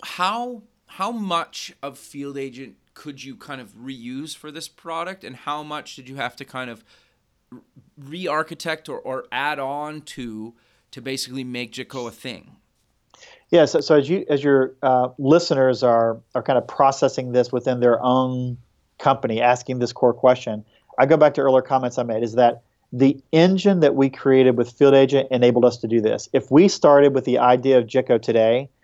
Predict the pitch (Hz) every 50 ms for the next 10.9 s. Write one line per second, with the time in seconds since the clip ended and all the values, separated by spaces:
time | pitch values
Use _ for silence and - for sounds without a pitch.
0 | _ _ _ - 123 120 135 127 123 127 123 123 127 131 127 120 135 131 131 131
1 | 123 - _ _ _ _ - 139 135 131 127 123 117 120 - _ - 127 120 117
2 | 120 120 117 113 - - 117 110 110 - - 127 131 127 120 - 135 123 - 160
3 | 127 - 123 123 123 123 120 120 120 113 117 101 117 110 113 - - - 113 -
4 | 113 113 - - - - _ _ _ 110 - - 98 95 107 - - - 131 139
5 | - - 160 147 139 147 - 165 156 135 143 147 165 160 156 - 147 139 139 135
6 | 135 127 120 117 127 127 123 120 120 120 123 _ _ _ _ _ _ - 123 127
7 | 123 123 120 131 - 131 131 127 127 127 127 127 127 135 139 139 139 139 139 -
8 | - 196 143 147 143 131 131 123 127 123 139 139 160 147 147 127 120 117 107 113
9 | 117 117 - - 127 123 123 127 117 117 117 120 123 127 131 143 147 156 156 151
10 | 139 160 156 143 - - 135 127 123 123 123 120 113 113 113 113 -